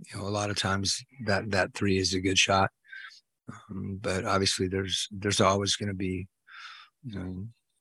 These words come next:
you always try to make the right play. And that's, you know, I think as much as anything, you know, our group having a mindset that we're gonna do, do, do something for someone else. And whatever that means in a given possession,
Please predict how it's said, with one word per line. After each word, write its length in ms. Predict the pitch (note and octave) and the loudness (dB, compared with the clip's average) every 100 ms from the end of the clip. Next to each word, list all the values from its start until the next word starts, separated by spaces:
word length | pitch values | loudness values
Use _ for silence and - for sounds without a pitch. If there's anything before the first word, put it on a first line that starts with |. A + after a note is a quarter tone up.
| _ - | _ -10
you 120 | G2 | -2
always 180 | G2+ G2+ | 0 2
try 160 | - G2+ | 4 4
to 100 | F#2 | 2
make 220 | F#2+ - | 0 -2
the 80 | G2 | -4
right 200 | F#2 F2 | -4 -4
play. 280 | G2+ F#2 F#2+ C3 - | -4 -4 -6 -8 -6
And 100 | G2+ | 0
that's, 340 | G2+ - - - - - - _ - | 0 0 -2 -6 -12 -12 -12 _ -2
you 80 | |
know, 60 | F#2+ | 2
I 40 | |
think 160 | G2 G2+ | 4 4
as 140 | F#2 | 4
much 240 | F#2+ G2 G2 | 4 2 2
as 80 | F#2+ | 2
anything, 840 | F#2+ F#2+ - G2 G2 F#2+ G2+ G#2+ _ | 0 0 -2 -4 -4 -6 -8 -14 _
you 80 | G#2+ | -2
know, 80 | G2 | 2
our 200 | G2 F#2+ | 2 2
group 420 | G2+ F#2+ F#2 - - _ - - - _ G2+ | 2 2 0 -4 -14 _ -16 -14 -16 _ -2
having 260 | A2 G2 F#2+ | 2 4 4
a 60 | |
mindset 500 | F#2+ G2 G2 - F#2+ | 4 2 2 2 0
that 100 | G2+ | -2
we're 120 | G2 G#2 | -2 -2
gonna 220 | G2+ G2 - G2 | -4 -6 -10 -12
do, 240 | F2+ G2+ F#2+ | -6 -4 -2
do, 260 | G2 G2+ | 0 2
do 220 | G2+ G#2+ G#2+ | 2 4 6
something 400 | - G2+ G2+ F#2 | 4 2 0 0
for 100 | G2 | 0
someone 300 | G#2 F#2+ G2 | 0 -2 -8
else. 300 | F#2+ - - _ _ _ - - - _ - | -6 -6 -8 _ _ _ -20 -20 -20 _ -8
And 400 | G#2 F#2+ G2 G2 | -4 -2 -2 0
whatever 340 | G#2 G2+ G2 G2 | 4 6 6 6
that 220 | F#2+ F2+ | 6 6
means 340 | F#2+ F#2+ F#2+ | 6 6 4
in 100 | G2 | 2
a 60 | G2+ | 2
given 220 | G2+ G2+ | 2 2
possession, 640 | G2 F#2 G2 G2+ G#2 G2 | 4 4 4 4 2 -2